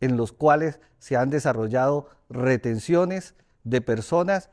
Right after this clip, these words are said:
y distribución de propaganda o panfletos alusivos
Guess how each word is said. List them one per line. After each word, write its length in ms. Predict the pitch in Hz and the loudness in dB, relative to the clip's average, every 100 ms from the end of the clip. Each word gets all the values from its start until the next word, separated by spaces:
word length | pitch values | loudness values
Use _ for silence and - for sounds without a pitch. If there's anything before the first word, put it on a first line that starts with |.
| _ | _
y 140 | 170 | 2
distribución 840 | 135 123 - 131 127 113 156 160 156 - - _ | 2 0 0 0 0 2 2 2 -2 -14 -20 _
de 180 | 139 151 | 2 2
propaganda 760 | 156 135 - 123 139 156 165 | 2 0 4 4 4 4 2
o 140 | 160 123 | 0 2
panfletos 840 | - 113 110 - 165 156 170 160 - _ _ - | 0 0 -2 2 4 4 0 -2 -6 _ _ 2
alusivos 760 | 139 127 113 180 190 196 185 | 2 2 0 0 2 2 0